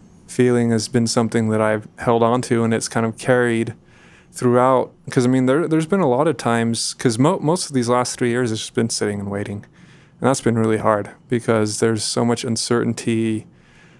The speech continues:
and not knowing, you know, what's gonna happen. And some other advice I got is just, like, the importance of being present and just living it, you know, not letting it throw off our life, right? Just living,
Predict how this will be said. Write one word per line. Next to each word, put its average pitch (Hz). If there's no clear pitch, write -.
and 131
not 120
knowing, 120
you 117
know, 104
what's 117
gonna 113
happen. 110
And 110
some 117
other 113
advice 117
I 117
got 139
is 117
just, 117
like, 113
the 117
importance 117
of 110
being 113
present 147
and 113
just 113
living 117
it, -
you 131
know, 113
not 117
letting 120
it 113
throw 120
off 120
our 110
life, 123
right? 123
Just 127
living, 113